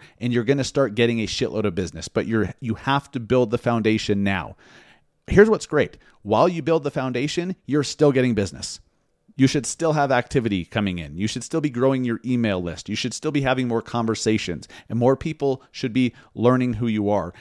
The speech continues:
and learning from you and referring you to others while you're building the foundation. It's not like you have to build the whole thing and then wait till later for the, for the results. Like, no, you can be getting results all along the way. It's pretty amazing.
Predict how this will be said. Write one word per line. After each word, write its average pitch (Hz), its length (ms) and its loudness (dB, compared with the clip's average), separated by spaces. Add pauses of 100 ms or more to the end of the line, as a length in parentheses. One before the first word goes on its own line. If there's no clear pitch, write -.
(140)
and 117 160 -6
learning 123 300 -2
from 117 300 0
you 92 240 -4
and 113 160 -6
referring 120 520 2
you 107 100 -2
to 87 160 -6
others 87 400 -10 (400)
while 120 300 6
you're 127 120 4
building 110 300 2
the 98 80 -2
foundation. 90 560 -6 (720)
It's - 240 -2
not 143 180 4
like 127 180 0
you 135 100 2
have 120 100 0
to 120 80 -6
build 135 240 -2
the 123 80 0
whole 123 120 0
thing 117 200 -6
and 110 100 -4
then 104 160 -4
wait 110 220 0
till 113 180 -4
later 107 340 0
for 101 160 -4
the, 95 120 -4
for - 180 -4
the 98 80 -2
results. 95 560 0
Like, 85 220 -6 (180)
no, 104 80 -4
you 107 160 -2
can 113 80 -4
be 117 80 2
getting 120 260 2
results 104 320 0
all 101 160 2
along 92 220 0
the 85 80 -6
way. 87 240 -4 (640)
It's - 100 -16
pretty 131 200 8
amazing. 98 380 4